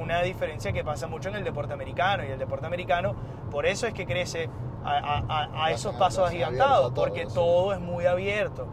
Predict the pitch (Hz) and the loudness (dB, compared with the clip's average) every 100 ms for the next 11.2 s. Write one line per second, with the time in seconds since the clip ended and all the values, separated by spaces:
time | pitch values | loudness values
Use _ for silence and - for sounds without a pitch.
0 | - - - 156 156 147 143 156 151 160 | -10 -6 -2 0 0 -2 -2 -4 -2 -4
1 | 156 180 208 196 202 202 - - - - | -4 -4 2 2 2 -4 -6 -10 -10 -6
2 | 151 147 - - 143 160 220 226 196 180 | -6 -6 -8 -6 -4 -4 -4 -2 -2 -2
3 | 160 139 135 147 147 147 - - - 160 | -4 -4 -4 -4 -4 -4 -6 -8 -8 -8
4 | 156 160 160 156 165 170 185 190 190 196 | -6 -6 -4 -2 0 4 6 6 2 0
5 | 196 - 220 214 214 202 202 - - 180 | -4 -4 -2 -2 -4 0 0 0 -6 -4
6 | 190 240 254 254 254 247 240 233 208 190 | -4 -2 -4 0 0 0 -2 -6 -6 -2
7 | 202 185 190 190 220 208 202 165 160 - | -2 -2 -4 -4 0 0 0 -2 -4 -4
8 | - - - 175 180 165 - - - - | -6 -8 -2 4 4 4 -2 -8 -10 -6
9 | 160 165 175 - 208 208 277 302 285 247 | -2 -2 -2 -2 2 4 6 8 8 4
10 | 233 214 247 254 226 214 202 185 135 170 | 0 0 0 2 0 6 6 6 0 -2
11 | 190 | -2